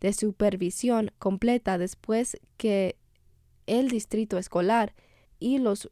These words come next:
funcionarios estatales dijeron que no había compañías que mostrarán intereses en realizar una supervisión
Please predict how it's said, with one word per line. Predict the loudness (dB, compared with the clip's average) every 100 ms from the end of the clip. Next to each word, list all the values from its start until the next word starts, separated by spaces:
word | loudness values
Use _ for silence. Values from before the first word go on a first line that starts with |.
| _
funcionarios | -4 -2 0 0 0 2 2 2 2 0 -4 -12 -20 _ _ _
estatales | 0 2 2 4 2 4 0 -2
dijeron | -4 0 2 4 2 -2 -4
que | 0 2
no | 2 2
había | 0 2 2 2
compañías | 0 -2 0 2 2 2 0 -2
que | -2 0
mostrarán | -2 -4 0 2 4 4 2 -4 -14 -20 _ _ _ _ _
intereses | 0 2 2 4 4 2 0 -2 -2
en | -2 0
realizar | 0 0 0 0 0 -2 -2
una | 0 0
supervisión | 0 -2 -2 -4 -4 -4 0 2 0